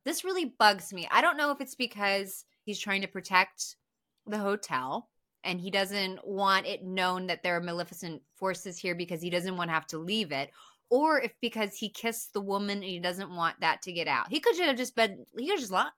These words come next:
said, "I didn't, there was a woman naked in the bathtub and I ran out of there." He could have, he could have come up with all these different things, or he could have just said there was an old lady laughing in the bathroom and, "Yeah, this place is spooky." But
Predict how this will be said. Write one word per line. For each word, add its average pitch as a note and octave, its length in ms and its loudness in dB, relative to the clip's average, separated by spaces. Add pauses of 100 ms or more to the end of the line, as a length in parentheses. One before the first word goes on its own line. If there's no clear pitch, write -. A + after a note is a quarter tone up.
(160)
said, G3+ 160 -4
"I G#3+ 100 2
didn't, G3+ 240 -6
there G3 100 2
was G3 120 -2
a F#3+ 60 0
woman G#3 400 0
naked G3+ 340 2
in F#3 60 -2
the F3+ 80 -4
bathtub F#3+ 560 4 (480)
and F3 100 2
I E3+ 80 6
ran F#3 240 4
out F#3 220 6
of D3 80 0
there." C#3+ 220 -2
He C#4+ 120 -2
could F#4 160 0
have, E4 120 0 (260)
he - 80 -16
could A4 100 4
have A4+ 120 2
come F#4 120 -4
up F4+ 100 -2
with C#4 120 0
all C#4+ 140 8
these D#4 280 -2
different C#4 460 -2 (100)
things, A3+ 580 0 (200)
or D4+ 160 6
he F#4 80 4
could F#4 100 2
have F4 80 2
just D#4+ 180 -4
said D4 220 4
there C#4 140 4
was D4+ 140 4
an C4 80 2
old B3+ 280 4
lady D4 380 6
laughing A#3 600 6
in F3+ 100 -4
the G#3 80 -2
bathroom A#3 580 6
and, E3 120 -6
"Yeah, A#3+ 220 6
this F#3 200 -8
place A#3+ 320 0
is G#3 80 -12
spooky." A3 480 -6 (400)
But A#3+ 120 2